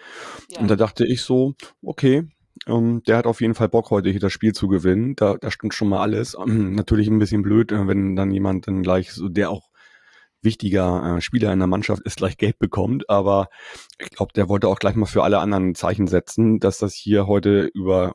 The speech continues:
Speaker 2: ja, auch Kampf funktionieren muss.
Speaker 1: Gut, das kannst du natürlich besser beurteilen. Das würde ich bei uns natürlich, je nachdem, welcher Spieler und wie der es macht, wahrscheinlich ähnlich sehen. So früher zum Beispiel bei uns der Seo Kola-,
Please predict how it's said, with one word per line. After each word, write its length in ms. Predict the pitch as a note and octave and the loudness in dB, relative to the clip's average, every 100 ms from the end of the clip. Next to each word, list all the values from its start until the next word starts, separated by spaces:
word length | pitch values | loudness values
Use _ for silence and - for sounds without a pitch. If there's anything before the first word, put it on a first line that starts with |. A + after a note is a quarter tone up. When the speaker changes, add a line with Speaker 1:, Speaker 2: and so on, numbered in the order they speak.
| - | -6
Speaker 2:
ja, 280 | F#2+ E2 D#2 | -4 -4 -4
auch 220 | - - | -6 -6
Kampf 260 | - G#2 G2+ | -4 -4 -4
funktionieren 600 | - G2 - F#2 F#2 F#2+ | -6 -6 -6 -8 -6 -6
muss. 320 | F#2+ F#2+ - - - _ _ _ _ | -6 -10 -12 -18 -20 _ _ _ _
Speaker 1:
Gut, 240 | A#3 A3+ | -16 -12
das 160 | G3 G3+ | -14 -8
kannst 240 | G#3+ A3 | -8 -6
du 40 | G#3+ | -6
natürlich 380 | G#3+ A3 G#3 | -6 -10 -14
besser 300 | - G3 G#3+ | -12 -8 -6
beurteilen. 500 | G#3 G#3+ A#3 A#3 A#3+ | -6 -6 -8 -4 -4
Das 220 | G#3+ E3+ - | -4 -12 -12
würde 180 | G3+ | -16
ich 220 | G#3 G3 - | -16 -16 -10
bei 80 | |
uns 360 | E3+ E3+ G#3+ - | -10 -10 -14 -8
natürlich, 460 | A3 G3+ A3 G#3 A3 | -8 -6 -10 -12 -12
je 120 | G3+ | -10
nachdem, 420 | G3+ F3 G3+ F3+ | -8 -8 -10 -10
welcher 340 | F3 F3+ F3+ | -12 -12 -14
Spieler 360 | E3 - G3 G3+ | -14 -16 -10 -10
und 120 | E3+ | -10
wie 80 | F3+ | -14
der 200 | F3+ F#3 | -10 -10
es 120 | F#3+ | -12
macht, 260 | - F#3+ - _ _ _ _ D3 C#3+ | -12 -12 -14 _ _ _ _ -20 -8
wahrscheinlich 560 | F3 F3 E3+ E3+ D#3+ | -6 -6 -8 -10 -14
ähnlich 320 | E3 F#3 G#3 - | -12 -12 -14 -12
sehen. 340 | G#3 G3+ G#3 - - | -10 -8 -10 -18 -20
So 160 | - F3 | -12 -12
früher 340 | - G#3 G3+ | -8 -4 -4
zum 160 | G3+ F#3+ | -6 -8
Beispiel 320 | F#3 F#3 F#3+ | -10 -10 -10
bei 120 | E3+ | -6
uns 260 | E3+ F#3 - | -8 -10 -12
der 160 | E3+ | -12
Seo 500 | E3 - F#3 F#3 F3 E3+ - _ _ | -12 -12 -10 -8 -10 -12 -20 _ _
Kola-, 380 | G3+ F3+ E3+ | -6 -2 -4